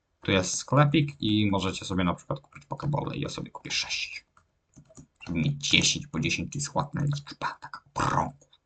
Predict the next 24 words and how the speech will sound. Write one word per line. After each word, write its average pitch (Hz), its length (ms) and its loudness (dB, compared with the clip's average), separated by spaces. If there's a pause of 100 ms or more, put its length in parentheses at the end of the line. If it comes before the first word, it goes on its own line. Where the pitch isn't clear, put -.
(600)
Dobra, - 240 -4 (460)
idziemy 92 280 2
tu, 147 300 6 (220)
idziemy - 240 -2
tu, 156 320 -2 (140)
idziemy 85 380 -2 (140)
tu, 180 180 0 (380)
idziemy - 320 -4
tu. 180 300 0 (680)
Bijemy - 240 -2
się - 100 -4
z - 60 -8
tym 120 160 4
typem, 165 380 2 (1800)
który 90 200 -4
nie 87 100 2
ma 85 220 0
żadnego 143 440 10
Pokemona, 123 360 6
który 104 260 0
jakkolwiek 147 720 4
mógłby 131 220 6
nam 123 140 4
zagrozić. 113 580 0